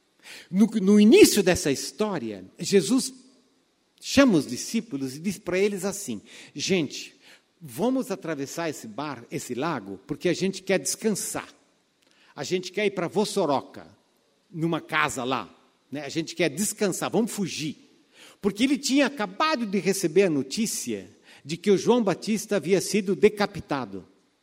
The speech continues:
Era um momento in-, era um momento difícil. E Jesus entra no barco e diz, "Vamos fugir daqui." E quando eles chegam no outro lado do barco,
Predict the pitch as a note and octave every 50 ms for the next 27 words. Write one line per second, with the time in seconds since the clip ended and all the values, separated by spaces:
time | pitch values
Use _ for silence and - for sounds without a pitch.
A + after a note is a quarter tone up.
0 | _ _ _ - - - _ F#3 G3+ G3 A3 G#3 G3+ F#3+ F3+ F#3+ G#3 G#3+ G3+ G#3
1 | - A3 G#3+ F#3 E3 - - - _ _ _ A3 G3 F#3+ - - - _ - -
2 | - F#3 G3 F#3+ F#3 F#3+ G#3 G3+ G#3 F3+ F3+ G3+ - - - - A3 G3+ - -
3 | - - - A#2 G2+ - - _ _ _ _ _ _ _ _ - E3 B2 E3+ F3
4 | C3 C#3 G#3+ A3 - G#3 C4 C4+ - A#3+ A3 G3 F3+ D3+ C3+ D#3 F3 F#3 F3+ -
5 | - F#3 - - - - - D3+ D3+ A#2 D3+ F#3+ F3 A#2+ A#2 G#2 B2+ F3 A#3 C4
6 | C4+ C4+ C4+ B3 G#3+ - - - F#3+ E3+ - F3+ G#3+ F#3 F3 - - - C3 F#2+
7 | - - - _ _ _ _ _ _ _ _ _ _ - - - - F3 - F#3+
8 | A3+ C4 B3+ C4+ B3+ G#3+ - - C4+ C#4 D4+ C#4+ C#4 C#4 C#4+ E4 - - C#4+ B3
9 | B3 C4 C#4 C#4 B3 F3 C3+ A#2+ A#2 A2+ D#3 F#3+ F#3+ - - _ G3+ F3+